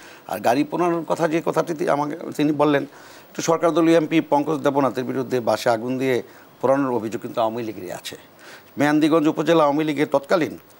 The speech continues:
সভাপতি, বরিশাল জেলা পরিষদের প্রশাসক মইনুল হোসেন দুই হাজার সতেরো সালের তেইশ মে জেলা পরিষদ কার্যালয়ে সংবাদ সম্মেলন করে অভিযোগ করেন, দুই হাজার চোদ্দো সালের দোসরা ডিসেম্বর শাহবাগে নিজের মালিকানাধীন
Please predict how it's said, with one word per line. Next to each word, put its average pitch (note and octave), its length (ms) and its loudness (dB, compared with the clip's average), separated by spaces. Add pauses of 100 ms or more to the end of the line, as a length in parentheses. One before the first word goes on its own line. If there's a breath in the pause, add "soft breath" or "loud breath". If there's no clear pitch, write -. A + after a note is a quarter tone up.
(160 loud breath)
সভাপতি, C#3 480 0
বরিশাল C3 380 2
জেলা C#3 260 4
পরিষদের C3+ 440 -2 (100)
প্রশাসক B2 400 -2 (880 loud breath)
মইনুল D3+ 320 4
হোসেন B2 280 -2
দুই B2+ 120 0
হাজার C3 180 2
সতেরো C#3+ 340 -2
সালের D3+ 260 0
তেইশ C#3+ 340 -4
মে F#2+ 160 -6 (120)
জেলা C3 220 2
পরিষদ D3+ 320 -2
কার্যালয়ে D3+ 400 2
সংবাদ D#3 320 -2
সম্মেলন D#3+ 320 -2
করে G2 200 -4 (1120 loud breath)
অভিযোগ D3+ 320 2
করেন, D3 340 2
দুই B2 100 0
হাজার D3 160 4
চোদ্দো C#3+ 300 0
সালের E3 280 2
দোসরা D3 300 -2
ডিসেম্বর D#3 340 0
শাহবাগে D3 520 0 (680 loud breath)
নিজের F#3+ 600 4 (300)
মালিকানাধীন E3+ 600 2